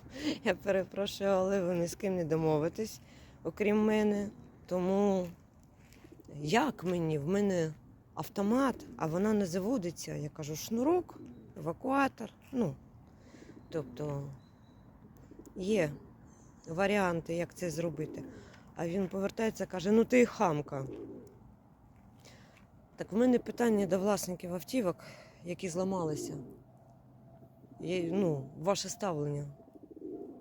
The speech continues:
Ну, ви прийшли на С Т О, ви чекаєте від мене допомоги. Ви мене ображаєте. А потім ще й дивуєтесь, чому ми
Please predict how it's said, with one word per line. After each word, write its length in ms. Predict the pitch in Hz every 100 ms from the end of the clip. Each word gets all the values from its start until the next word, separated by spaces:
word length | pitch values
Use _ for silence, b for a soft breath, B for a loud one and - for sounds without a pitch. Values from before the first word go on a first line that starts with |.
| - _ _ _ - - 147 -
Ну, 540 | - 170 160 127 123
ви 140 | 139 175
прийшли 360 | - 170 -
на 120 | 220 175
С 180 | 151
Т 120 | - 156
О, 220 | 147 160
ви 520 | 156 156 156 143 135 - _ - _ _ _
чекаєте 480 | - - 175 180 165
від 160 | 147 147
мене 280 | 160 165 147
допомоги. 640 | 139 - 147 143 131 156 - _ b b b
Ви 180 | 143 160
мене 300 | 175 160 151
ображаєте. 880 | 147 143 156 131 131 120 123 - 180 - - - - - - - - 254 240 247 - - _ _ _ _ _ _ _ _ - - -
А 120 | 147
потім 440 | - 165 160 180 170
ще 220 | - 180
й 160 | 185
дивуєтесь, 600 | 156 165 170 202 180 175
чому 300 | - 185 190
ми 300 | 190 185 175